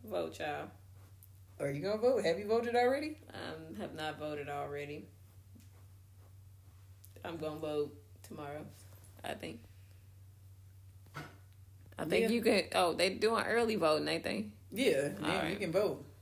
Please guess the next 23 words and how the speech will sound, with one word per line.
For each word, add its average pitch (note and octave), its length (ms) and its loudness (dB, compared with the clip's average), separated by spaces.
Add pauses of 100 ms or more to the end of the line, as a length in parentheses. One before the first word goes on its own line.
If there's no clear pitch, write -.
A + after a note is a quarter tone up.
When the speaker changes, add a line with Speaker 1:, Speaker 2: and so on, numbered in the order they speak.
(160)
Speaker 2:
You D3 120 -4
can D3+ 460 -6
pretty G3 220 0
much F#3 240 2
vote D#3 320 0
right G3+ 200 4
now, G3 400 -2
anytime G#3 400 4
Speaker 1:
All A3 60 4
right. A3+ 80 2
Speaker 2:
you A3+ 60 0
want. E3 240 -4 (640)
Speaker 1:
Oh, B3 280 0
yeah, B3+ 160 0
I B3 40 -2
go B3 120 -2
tomorrow. G#3 480 -6 (380)
Speaker 2:
Yeah. F3+ 320 -4 (680)
Now F3 220 6
they F#3 140 8
have E3+ 260 8
specific D#3+ 680 -2 (360)
days E3 680 -2